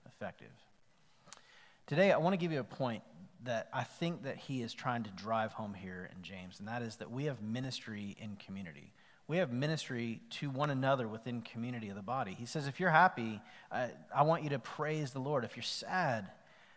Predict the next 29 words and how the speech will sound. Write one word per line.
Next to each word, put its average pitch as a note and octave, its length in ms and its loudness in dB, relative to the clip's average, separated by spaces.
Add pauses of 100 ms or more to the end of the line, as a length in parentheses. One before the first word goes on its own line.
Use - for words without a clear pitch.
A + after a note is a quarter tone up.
(120)
I G#2 80 -4
want A2+ 180 -2
you B2+ 60 -4
to A#2+ 40 -6
pray." - 380 -4 (760)
Now, F#3 220 8
in G3+ 180 6
view G3+ 240 0
here, C#3+ 380 2 (220)
I - 80 0
want G3 200 4
to F#3 40 2
make D3+ 200 0
sure C#3+ 220 -4
that B2+ 120 -2
we A#2+ 140 -4
understand A2+ 480 -4
what G2+ 80 -8
we're G#2 80 -12
talking G2+ 340 -4
about. F#2 240 -8
Like, A#2 240 0 (480)
there F#3+ 400 4
is C#3+ 500 0
a C3+ 60 -2
God A2 460 0
who A#2+ 80 -4
created B2 600 -4
us A2 180 -6